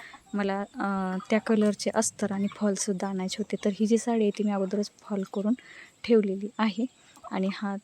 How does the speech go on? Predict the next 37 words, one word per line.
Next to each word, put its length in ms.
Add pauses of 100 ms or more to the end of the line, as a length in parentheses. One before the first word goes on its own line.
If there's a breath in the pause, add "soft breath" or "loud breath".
(200)
मी 100
आत्ता 220
कट 260
केलेल्या 180
साडीतला, 440
म्हणजे 200
अगोदर 340
जी 140
साडी 360
लाल 280 (200)
दिसते 320
त्याच्यातला 500
हा 140
ब्लाऊज 360
पीस 240
आहे. 200 (640 loud breath)
तर 100
ते 320
जे 160 (100)
ते 80
ज्याच्या 340
त्याच्या 220
ह्याच्या 240
ठेवलं, 180 (100)
तर 60
हा 140
मापाचा 460
ब्लाऊज 380 (100)
दिलेला 300
आहे, 180 (460)
तर, 100
अ, 200 (480 loud breath)
हा 200 (100)
त्या 100
मापाने 380
शिवायचा 480
आहे. 160